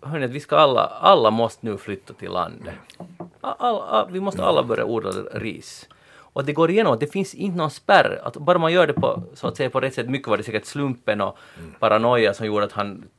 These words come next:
Speaker 1: gjorde sig av med alla som ens kunde vara emot honom. Men att, att det ändå, att det går att genomföra.
Speaker 2: Ja.
Speaker 1: Eller det gick i alla fall
Speaker 2: Ja.
Speaker 1: att genomföra. Nu skulle det säkert gå på nå-, någon annat land idag också.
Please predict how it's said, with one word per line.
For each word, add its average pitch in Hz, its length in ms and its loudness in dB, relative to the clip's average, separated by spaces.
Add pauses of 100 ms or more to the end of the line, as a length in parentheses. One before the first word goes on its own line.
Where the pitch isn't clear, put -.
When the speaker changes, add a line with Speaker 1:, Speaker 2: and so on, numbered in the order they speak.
Speaker 1:
gjorde 110 280 -6
sig 113 120 -2
av 104 100 2
med 104 160 -4
alla 110 320 4
som 98 120 -12
ens 95 120 -8
kunde 113 280 -6
vara 95 220 0
emot 101 340 -6
honom. 82 240 -10 (560)
Men 131 160 -2
att, 123 220 -6
att 127 140 -8
det 151 280 -4
ändå, 131 260 0
att 117 200 -2
det 135 60 -4
går 135 380 2
att 98 160 -10
genomföra. 123 640 -6
Speaker 2:
Ja. - 60 -2
Speaker 1:
Eller 123 80 0
det 135 60 2
gick 180 320 -4
i 90 40 -4
alla - 140 -6
fall - 140 -4
Speaker 2:
Ja. 101 60 -4
Speaker 1:
att 87 80 -10
genomföra. - 500 -10 (180)
Nu 160 100 -10
skulle 120 160 -8
det 127 40 -10
säkert 135 220 -6
gå 135 160 2
på 123 140 -8
nå-, 123 260 -4
någon 123 220 -4
annat 117 320 0
land 95 240 -2
idag 101 300 0
också. - 300 -12